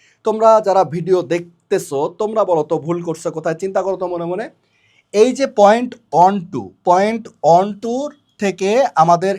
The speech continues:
এই যে দূরত্বটা, এখান থেকে এই দূরত্বটা কত হবে? পয়েন্ট ওয়ান টুর হাফ। আমি ফার্স্ট অঙ্ক করার ক্ষেত্রে যে জিনিসটা দেখলাম সেটা হচ্ছে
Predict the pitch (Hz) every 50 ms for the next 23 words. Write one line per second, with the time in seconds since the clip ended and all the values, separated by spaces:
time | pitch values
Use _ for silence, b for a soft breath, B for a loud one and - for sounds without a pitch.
0 | - - 190 190 220 214 202 220 170 160 170 175 190 175 175 170 151 127 120 92
1 | 85 _ _ _ _ _ _ _ _ _ _ _ _ _ _ _ _ _ - 175
2 | 180 185 220 226 220 240 240 226 254 262 269 269 - _ - 180 190 214 214 175
3 | 208 196 202 196 196 - 175 170 180 190 233 277 285 _ _ _ _ _ _ _
4 | _ _ - 196 190 190 175 175 165 135 127 - 165 170 185 202 202 196 - -
5 | 165 170 175 175 165 190 185 185 - - - - 151 160 - - - - - _
6 | _ _ _ _ _ _ _ _ _ _ _ _ _ - - 170 190 220 233 240
7 | - 208 226 240 233 - - 180 190 190 196 202 196 196 190 175 180 175 170 -
8 | 190 180 175 - 208 247 277 180 170 185 185 175 160 175 175 175 170 180 175 143
9 | 160 165 160 185 208 254 302 302 - - 180 165 165 165 160 - - 220 277